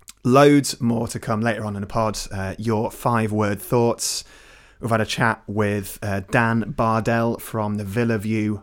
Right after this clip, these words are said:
podcast with a big chunky preview of Wembley and some other stuff as well. But Steve Bloomer's Washing is partnered for the season with Derby Brewing Company, the family-run micropub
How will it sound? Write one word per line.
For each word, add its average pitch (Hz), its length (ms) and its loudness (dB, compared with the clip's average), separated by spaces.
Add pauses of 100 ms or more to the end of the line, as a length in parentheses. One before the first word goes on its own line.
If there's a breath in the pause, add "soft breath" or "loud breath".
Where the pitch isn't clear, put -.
podcast - 600 -4
with 101 120 -8
a 104 40 -6
big 107 360 -2 (480 soft breath)
chunky 101 560 -2
preview 107 480 0
of 98 100 -6
Wembley 101 500 -2
and 101 200 -4
some 101 120 -4
other 101 140 -4
stuff 95 200 -10
as 98 120 -10
well. 101 360 -2
But - 340 -6
Steve 151 360 0
Bloomer's 113 220 0
Washing 107 340 -2
is 107 160 -8
partnered 113 600 2 (500 loud breath)
for 117 260 0
the 107 60 -2
season 104 440 -2
with 101 360 -6
Derby 117 500 2
Brewing 107 500 0
Company, 95 480 -6
the 98 220 -6
family-run 104 720 0 (380 soft breath)
micropub 107 680 -2